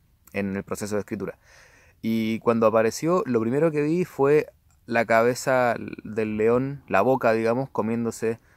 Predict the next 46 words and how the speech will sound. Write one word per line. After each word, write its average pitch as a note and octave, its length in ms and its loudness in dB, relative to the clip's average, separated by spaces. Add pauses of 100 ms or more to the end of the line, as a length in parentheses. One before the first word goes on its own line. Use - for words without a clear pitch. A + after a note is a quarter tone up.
(240)
al G#2 280 -2
niño. G#2 300 -4 (580)
Em, G2 840 -4
en A#2 100 -4
ese A#2+ 300 -2 (400)
minuto B2 420 -2
todavía A#2+ 260 4
ni A#2+ 60 -2
siquiera A2+ 280 -2
había A2+ 140 0
un A2 120 -2
niño, A2 260 -4 (560)
pero A#2 100 0
esa C3 160 -2
fue C#3+ 100 -2
la C#3 60 2
imagen C3+ 280 -4
que B2+ 120 -2
vi, G#2+ 140 -6 (360)
me A2+ 140 -2
llegó. A2 280 0 (580)
Entonces, C3+ 540 4
es A#2 60 -6
una C#3+ 160 0
imagen D3 300 0
que C3+ 160 -2
nunca C#3+ 300 -2
me D3 100 -2
pude D3+ 160 0
explicar C#3+ 340 -2
bien D3+ 280 -4
por - 200 -4
qué - 80 -4
el C3 100 -2
niño C3+ 160 -2
tenía C3 240 -4
que C3 100 -6
meter B2+ 280 -4
la B2+ 120 -2
cabeza B2 400 0
dentro B2 440 -2
de A#2 240 0
la A2 140 0
boca A#2 400 0
del A2 180 -2
león, A#2+ 300 0